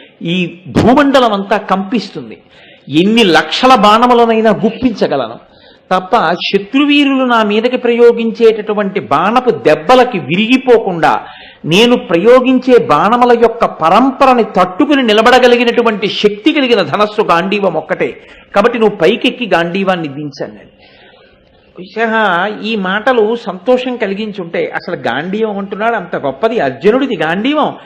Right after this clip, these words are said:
ఎక్కేశాడు చెట్టు. ఎక్కేసిన తరువాత ఏం కనపడుతుంది? శవాకృతి కనపడుతుంది. కాబట్టి ఇప్పుడు అన్నాడు, "పీనుగనంట కదగునే భూ-, భూనాథ తనుజునడక పుయిలోడక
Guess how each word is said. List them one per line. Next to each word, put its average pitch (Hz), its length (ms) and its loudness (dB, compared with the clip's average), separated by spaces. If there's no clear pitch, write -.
ఎక్కేశాడు 196 540 -2
చెట్టు. 127 240 -10
ఎక్కేసిన 277 640 0
తరువాత 269 540 4
ఏం 233 200 2
కనపడుతుంది? 262 720 0
శవాకృతి 240 880 -2
కనపడుతుంది. - 520 -12
కాబట్టి 233 280 0
ఇప్పుడు 202 240 2
అన్నాడు, 208 720 4
"పీనుగనంట 285 760 4
కదగునే 254 880 4
భూ-, 185 340 0
భూనాథ 269 560 4
తనుజునడక 233 920 4
పుయిలోడక 233 960 4